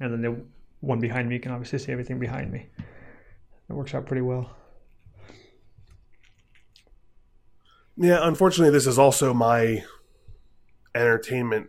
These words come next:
Speaker 2: area with my home theater set up and stuff like that. So moving anything around is complicated.
Speaker 1: I mean, what I found with that, though, is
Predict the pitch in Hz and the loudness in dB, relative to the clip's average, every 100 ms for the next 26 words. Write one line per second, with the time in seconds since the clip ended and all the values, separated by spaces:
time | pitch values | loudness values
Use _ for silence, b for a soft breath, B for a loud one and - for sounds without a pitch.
0 | - 127 113 113 110 104 107 110 107 110 | -6 -2 -2 0 0 2 0 0 -2 0
1 | 107 101 113 104 101 95 - 104 98 98 | -2 -2 -4 -2 -2 -4 -4 -2 -2 -4
2 | 95 90 117 98 101 98 92 85 - - | -10 -8 -8 -4 -6 -4 -6 -6 -10 -4
3 | - 120 107 b b b b b _ _ | 0 2 0 b b b b b _ _
4 | _ _ _ _ _ _ - 135 139 180 | _ _ _ _ _ _ -8 -4 2 4
5 | 202 180 156 143 156 170 139 - 127 120 | 6 6 6 2 4 4 2 0 2 2
6 | 117 117 117 107 - 117 101 95 101 90 | 4 4 2 -2 -6 -4 -4 -4 -4 -4
7 | 87 - _ B B B B B 151 156 | -8 -18 _ B B B B B 2 6
8 | 160 190 226 - 147 143 135 123 135 131 | 8 10 8 6 4 4 2 2 4 6
9 | 127 120 120 117 127 135 123 120 117 | 4 2 -2 0 -2 -2 0 -2 -6